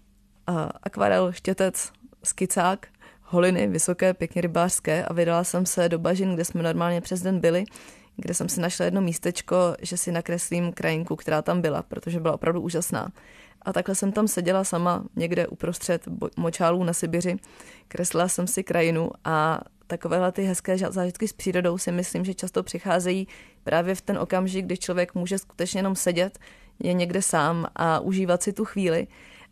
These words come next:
A právě jak jsem takhle kreslila, tak za nějaký čas přilítla koliha velká, což je hrozně krásný pták s dlouhým zahnutým zobákem,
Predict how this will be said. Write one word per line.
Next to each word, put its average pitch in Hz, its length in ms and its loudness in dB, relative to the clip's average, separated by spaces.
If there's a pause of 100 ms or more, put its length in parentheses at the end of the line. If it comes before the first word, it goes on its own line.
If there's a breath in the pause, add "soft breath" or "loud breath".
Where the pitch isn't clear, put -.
(100)
A 170 260 4
právě 170 280 4
jak 180 120 2
jsem 190 140 -4
takhle 185 200 -2
kreslila, 165 500 2
tak 170 180 -8
za 175 100 0
nějaký 165 320 -2
čas 185 260 0
přilítla 175 560 -4
koliha 180 360 2
velká, 170 400 0
což - 220 -12
je 156 60 -4
hrozně 165 280 0
krásný 156 380 -2
pták 151 340 -4
s 165 60 -4
dlouhým 165 340 2
zahnutým 175 440 0
zobákem, 156 580 2